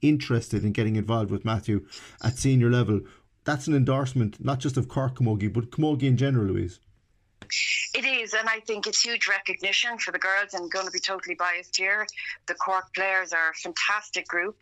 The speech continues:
Speaker 2: There is huge commitment from every single one of them. And I think they deserve it. You know, um, Davy,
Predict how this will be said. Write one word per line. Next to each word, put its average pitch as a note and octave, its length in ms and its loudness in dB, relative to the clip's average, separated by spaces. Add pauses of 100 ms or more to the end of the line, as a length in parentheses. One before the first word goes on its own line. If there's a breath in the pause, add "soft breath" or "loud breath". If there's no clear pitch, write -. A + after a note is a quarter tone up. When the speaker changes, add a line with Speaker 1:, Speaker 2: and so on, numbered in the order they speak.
(500 loud breath)
Speaker 2:
There F3+ 160 2
is F3 100 -4
huge B3 560 0
commitment F#3+ 460 -4
from - 180 -4 (220)
every F#3 240 -4
single F3 360 -6
one F3 140 -2
of E3 140 -12
them. F3+ 200 -2 (640 loud breath)
And G3 160 0
I A3 60 -2
think A3+ 260 -12
they G3 120 -2
deserve G3 360 -2
it. E3 140 -4 (320)
You F#3 180 -4
know, F#3+ 300 0 (160)
um, F3 220 -8
Davy, F3+ 500 -2